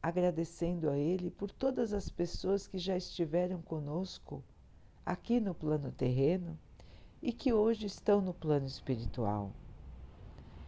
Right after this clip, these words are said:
pela oportunidade que tivemos de conviver com elas, de amá-las,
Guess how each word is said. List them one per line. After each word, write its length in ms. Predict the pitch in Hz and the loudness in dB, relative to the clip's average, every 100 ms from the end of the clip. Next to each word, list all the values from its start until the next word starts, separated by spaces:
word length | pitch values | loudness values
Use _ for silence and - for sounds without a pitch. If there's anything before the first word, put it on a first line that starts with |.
| - | -2
pela 200 | - 208 | 6 8
oportunidade 920 | 208 208 185 - 180 165 151 170 180 180 | 8 6 2 2 2 2 4 4 4 -2
que 140 | - | -6
tivemos 680 | - 143 127 143 165 160 156 | -4 -4 2 2 2 -2 -6
de 140 | 143 | -6
conviver 680 | 165 190 185 185 156 170 185 | -4 -2 0 -2 0 2 0
com 280 | - 156 135 | -2 -2 0
elas, 680 | 139 165 180 180 - - - - - - - - | 0 0 -4 -6 -12 -14 -16 -18 -20 -20 -16 -4
de 160 | 139 | 2
amá-las, 920 | 143 127 123 156 175 180 - - - | 2 2 0 -2 -4 -8 -10 -14 -14